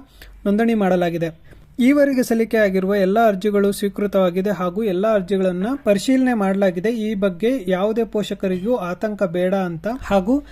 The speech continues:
ಅದೇ ರೀತಿ ಬಾಂಡ್ ಬಂದಿಲ್ಲ ಅಂದ್ರೂ ಸಹ ಯಾವುದೇ ಚಿಂತೆ ಬಾ-, ಮಾಡೋದು ಬೇಡ. ಆನ್‌ಲೈನಲ್ಲಿ ಅರ್ಜಿ ಸಲ್ಲಿಕೆ ಆಗಿದ್ರೆ ಸಾಕು. So ಅರ್ಜಿ ಸ್ವೀಕೃತವಾಗಿದೆ.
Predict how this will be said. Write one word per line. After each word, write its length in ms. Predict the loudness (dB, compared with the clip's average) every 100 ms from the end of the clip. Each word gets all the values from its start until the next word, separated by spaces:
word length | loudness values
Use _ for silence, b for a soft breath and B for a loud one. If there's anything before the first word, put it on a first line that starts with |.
| B B -2
ಅದೇ 240 | 2 4
ರೀತಿ 260 | 2 2 0
ಬಾಂಡ್ 420 | 0 0 2 2
ಬಂದಿಲ್ಲ 340 | 2 2 2
ಅಂದ್ರೂ 300 | 2 0 -2
ಸಹ 240 | -4 -4 -2
ಯಾವುದೇ 400 | 0 0 2 0
ಚಿಂತೆ 340 | -2 -4 -2 0
ಬಾ-, 220 | 0 0
ಮಾಡೋದು 360 | 0 0 0
ಬೇಡ. 180 | 0 0 -2 -2
ಆನ್‌ಲೈನಲ್ಲಿ 540 | -4 -2 -2 -2 0
ಅರ್ಜಿ 320 | -2 -2 -6
ಸಲ್ಲಿಕೆ 340 | -4 -4 -4 -4
ಆಗಿದ್ರೆ 440 | -4 -4 -4 -4
ಸಾಕು. 480 | -6 -8 -6 -6 -6 b b 0
So 140 | 2
ಅರ್ಜಿ 340 | 0 0 -2 -2
ಸ್ವೀಕೃತವಾಗಿದೆ. 1300 | -4 -6 -4 0 0 0 -2 -2 -4 -6 -12 -20